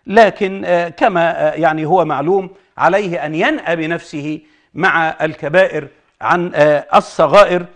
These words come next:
كما لابد أن يكون ذكيا فطنا، يعني، سريع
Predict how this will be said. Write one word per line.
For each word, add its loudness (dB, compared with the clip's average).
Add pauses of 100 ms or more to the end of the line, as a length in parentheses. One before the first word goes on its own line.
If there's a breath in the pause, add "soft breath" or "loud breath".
(260)
كما 0
لابد -2
أن -2
يكون -4
ذكيا -8 (140)
فطنا، -2 (360 soft breath)
يعني، 2
سريع -2